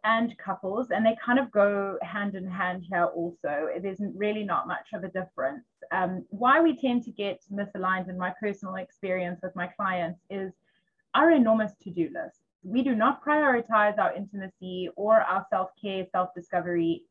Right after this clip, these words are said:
at all. Um, that's kind of on the to-do list, like, mm, you know, toward the end. And even if you do have it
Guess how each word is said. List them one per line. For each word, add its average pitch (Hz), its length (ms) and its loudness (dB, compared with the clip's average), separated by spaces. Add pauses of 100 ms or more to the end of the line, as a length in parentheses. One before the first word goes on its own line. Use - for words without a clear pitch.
at 170 220 -6
all. 160 380 -10 (460)
Um, 185 360 4 (100)
that's 220 260 4 (100)
kind 247 220 6
of 254 180 4 (120)
on 226 200 4
the 226 180 -6
to-do 208 360 -6
list, 202 360 -2
like, 190 300 2 (140)
mm, 208 600 -2
you 233 140 -4
know, 185 300 4 (480)
toward 262 340 2
the 247 280 -4
end. 294 300 -2
And 214 160 -4
even 277 280 -4
if 277 140 -4
you 254 80 -4
do 240 180 -2
have 220 220 4
it 220 100 -6